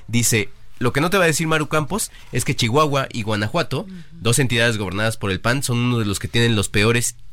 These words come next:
Speaker 1: indicadores en seguridad".
Speaker 2: Pues, la única, lo único que me queda claro es que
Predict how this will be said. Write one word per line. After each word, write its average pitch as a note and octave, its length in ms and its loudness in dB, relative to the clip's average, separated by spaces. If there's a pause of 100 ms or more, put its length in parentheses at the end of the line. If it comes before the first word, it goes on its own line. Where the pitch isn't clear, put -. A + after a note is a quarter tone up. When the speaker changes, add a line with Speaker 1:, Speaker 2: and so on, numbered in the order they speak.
(340)
Speaker 1:
indicadores A#2+ 600 2
en G2+ 140 -2
seguridad". D#2+ 360 -6 (400)
Speaker 2:
Pues, - 480 -4
la D3 220 0
única, G#3 380 -4
lo D3 120 2
único F#3+ 240 0
que C3+ 120 -2
me C3 120 2
queda E3 220 0
claro D#3+ 320 0 (160)
es C3 180 -2
que A#2+ 600 0